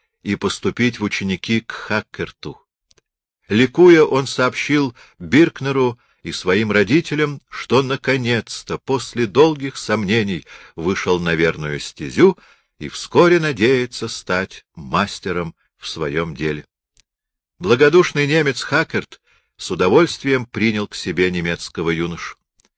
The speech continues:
и тот с воодушевлением пустился по стопам своего наставника. Скоро Бертольд наловчился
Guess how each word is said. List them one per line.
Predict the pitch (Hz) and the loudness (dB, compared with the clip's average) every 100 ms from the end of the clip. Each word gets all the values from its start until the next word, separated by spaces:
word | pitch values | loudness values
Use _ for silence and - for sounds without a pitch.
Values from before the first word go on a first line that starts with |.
| _ | _
и | 92 | -4
тот | - 139 143 | 4 4 4
с | - | -2
воодушевлением | 107 101 101 101 92 143 131 127 120 | -4 -4 -6 -2 2 2 2 -4 -6
пустился | 110 - - 120 120 - 107 | -8 -10 -4 -4 -4 -6 -8
по | 101 | -8
стопам | - - 90 110 107 | -8 -6 -4 -2 -4
своего | - 92 85 85 92 | -8 -6 -4 -2 -4
наставника. | 82 - - 87 78 76 - _ _ _ _ _ _ _ _ _ | -6 -10 -4 -4 -4 -12 -18 _ _ _ _ _ _ _ _ _
Скоро | - - 214 180 | -20 0 4 4
Бертольд | 101 92 - 104 95 - - - _ | 2 0 4 2 2 -8 -20 -20 _
наловчился | 98 101 101 - - 107 95 - 90 82 | 0 2 0 -2 -2 -2 -2 -4 -2 -2